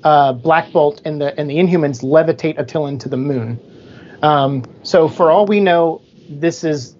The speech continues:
this could be the road to that, or they could already be on the moon. Um, but either way, what I, I, you talked earlier about what this sets up and how this sets up Phase three with bringing in a Kree and bringing in Vintok, like, that also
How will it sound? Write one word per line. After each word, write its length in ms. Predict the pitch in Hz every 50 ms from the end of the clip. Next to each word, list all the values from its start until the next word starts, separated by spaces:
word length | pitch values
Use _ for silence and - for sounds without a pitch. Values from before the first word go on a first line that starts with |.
| _ -
this 200 | 151 170 160 -
could 160 | - 196 156
be 80 | 165 156
the 100 | 147 139
road 340 | 131 147 147 165 190 185
to 100 | - 214
that, 380 | 196 220 226 254 262 - - - - - - - - _
or 260 | - 175 196 202 190
they 140 | 170 170 165
could 140 | - - 165
already 220 | 160 160 160 160
be 140 | 147 147 160
on 160 | 151 143 143
the 60 | 139
moon. 480 | 139 147 151 143 127 123 131 135 117 - _ _ - - -
Um, 220 | 165 160 156 151
but 120 | 139 170 185
either 180 | 214 196 196
way, 160 | 175 190 190
what 140 | 185 165 160
I, 120 | 151 147 - -
I, 180 | - 175 - 175
you 120 | 170 175
talked 240 | - - 180 165 -
earlier 220 | 160 160 165 165
about 240 | 160 147 151 147 147
what 220 | 151 156 156 - -
this 120 | 151 -
sets 300 | - - 151 131 - -
up 220 | 226 180 - - _ _ _ _ _ _
and 120 | 160 156
how 160 | 135 156 160 160
this 160 | 160 151 -
sets 220 | - 170 147 - 170
up 120 | 147 -
Phase 220 | - 160 156 139
three 340 | - - 214 220 196 156 127 - - - _ _ _
with 220 | 165 170 160 131 131
bringing 260 | 170 196 208 202 190
in 100 | 180 156
a 40 | 143
Kree 380 | 120 - - - 254 247 208 170
and 80 | 151 139
bringing 260 | 143 170 170 165 160
in 140 | 156 151 147
Vintok, 560 | 127 160 156 147 - - 190 185 165 - -
like, 140 | 143 131 120
that 160 | - 170 170
also 320 | - 156 190 214 - -